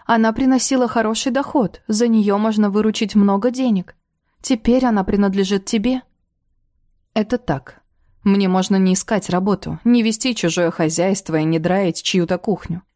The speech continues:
У меня есть свое дело. Дело, в котором я ни капельки не разбираюсь». «Цветком лотоса многие интересуются. Несколько человек уже спрашивали, выйдет ли он снова на рынок», говорит Энгелти.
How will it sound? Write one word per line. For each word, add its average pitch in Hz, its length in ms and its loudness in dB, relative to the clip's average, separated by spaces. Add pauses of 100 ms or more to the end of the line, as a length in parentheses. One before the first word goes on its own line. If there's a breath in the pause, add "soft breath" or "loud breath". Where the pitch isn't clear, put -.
(400)
У 220 120 0
меня 202 240 4
есть 180 300 0
свое 156 380 0
дело. 165 400 -2 (560)
Дело, 226 360 2
в - 100 -10
котором 247 340 0
я 226 120 2
ни 233 120 2
капельки 226 480 -2
не 175 140 0
разбираюсь». 170 640 -2 (640)
«Цветком 285 540 0
лотоса 247 460 0
многие 254 400 2
интересуются. 247 920 0 (640)
Несколько 254 560 2
человек 233 460 0
уже 214 160 0
спрашивали, 190 800 0
выйдет 233 420 2
ли 214 180 0
он 220 200 2
снова 226 340 0
на 202 140 2
рынок», 190 420 -4 (840)
говорит 175 460 2
Энгелти. 180 600 -2